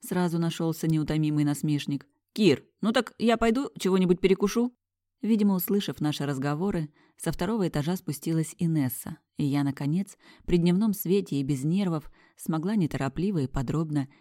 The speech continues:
её рассмотреть. Стройная, но, как говорят, ширококосная женщина, с крутыми бёдрами и крупными руками. Натуральная блондинка с толстой пшеничной косой и яркими синими глазами.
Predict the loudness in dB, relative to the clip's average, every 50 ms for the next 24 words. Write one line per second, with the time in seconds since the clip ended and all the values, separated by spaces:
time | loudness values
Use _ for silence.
0 | _ _ -4 -2 0 0 0 0 -2 -2 -4 -4 -4 -4 -4 -4 -4 -6 -6 -8
1 | _ -16 _ _ _ _ _ _ -14 -14 -12 -6 -2 0 0 2 4 4 2 2
2 | 2 0 -2 -6 _ _ _ -4 -4 -4 -2 -2 -4 -2 0 0 0 0 0 -2
3 | -4 -6 -12 -18 _ -14 -8 -4 -4 -4 -4 -6 -6 -6 -4 -6 -6 -4 -4 -4
4 | -4 -2 -2 -4 -4 -4 -6 -8 -8 -8 -10 -10 _ _ _ _ _ -12 -4 0
5 | 0 0 2 2 2 2 2 2 2 0 0 0 0 0 0 0 0 -2 _ _
6 | _ _ -8 -6 -4 -4 -6 -6 -2 -2 -2 0 0 -2 -2 -4 -6 -6 -4 -4
7 | -4 -6 -8 _ _ _ _ _ _ -2 -2 0 2 2 2 2 2 2 2 2
8 | 0 0 -2 -2 -2 -2 0 0 0 0 -2 -2 -6 -8 -8 _ _ _ -18 -18
9 | -12 -6 -4 -4 -4 -4 -8 -10 -8 -8 -8 -8 -6 -2 -2 0 0 -2 -4 -6
10 | -4 -4 -4 -4 -6 -8 -8 -6 -4 -4 -4 -6 -8 _ _ _ _ -8 -4 -2
11 | -2 -2 -2 -4 -4 -4 -2 -2 -2 -2 -2 -2 -2 -2 0 0 -2 -2 -2 -4
12 | -6 -6 -6 -6 -6 -6 -8 -10 _